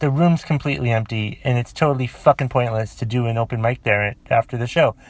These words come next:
They should, they should just do the show. And I don't want this to be me ripping this, I don't want this to sound like me ripping Kendall and Nicole. I'm just talking about this in general, 'cause this seems to happen a lot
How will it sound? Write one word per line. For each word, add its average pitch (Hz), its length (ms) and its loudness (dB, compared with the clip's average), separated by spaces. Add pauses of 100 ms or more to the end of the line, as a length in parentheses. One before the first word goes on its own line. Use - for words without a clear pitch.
They 135 140 2
should, 156 200 -2 (140)
they 190 140 4
should 196 220 -2
just 208 320 4
do 185 160 2
the 143 100 -2
show. - 400 4 (540)
And 151 120 6
I 190 100 6
don't 233 160 4
want 247 160 4
this 214 100 -8
to - 100 -10
be 190 160 2
me 185 280 2
ripping 151 560 0 (320)
this, 170 160 -2
I 165 100 6
don't 220 140 6
want 240 120 2
this 208 140 -6
to 190 100 -4
sound 190 220 4
like 170 200 -2
me 165 200 0
ripping 139 500 -2 (440)
Kendall 135 320 2
and 127 100 2
Nicole. 120 340 0 (200)
I'm 160 180 4
just 220 240 -4
talking 196 300 6
about 170 260 6
this 156 180 -6
in 117 140 0
general, 135 300 2
'cause 123 180 -6
this 156 140 -4
seems 214 340 -2
to 165 100 6
happen 151 300 2
a 123 60 2
lot 147 400 4